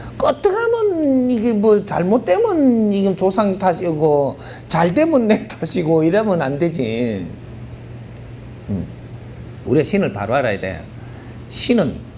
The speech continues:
기본적으로 자동 프로그램으로 너희들이 갈 수 있게끔 만들어 놓은 부분이 있고, 어, 그거는 너희들이 이제 해가면서 일어나는 일들이고,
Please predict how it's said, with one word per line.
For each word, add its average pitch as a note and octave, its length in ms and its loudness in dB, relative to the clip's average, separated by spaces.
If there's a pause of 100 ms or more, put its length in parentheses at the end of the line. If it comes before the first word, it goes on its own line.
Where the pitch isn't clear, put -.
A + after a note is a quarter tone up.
(320)
기본적으로 G#3 840 0
자동 D4 420 -4
프로그램으로 D#3 840 0
너희들이 F3 840 0
갈 E3 200 0
수 D#3+ 440 -4
있게끔 C#3+ 560 -2
만들어 B2+ 480 2
놓은 D#3+ 340 -2
부분이 B2+ 720 -4
있고, - 500 0 (960)
어, C3 260 0 (640)
그거는 B3 480 4
너희들이 A3 520 4
이제 F#3+ 140 2
해가면서 C#3+ 680 0
일어나는 C#3+ 560 0
일들이고, E2+ 840 -4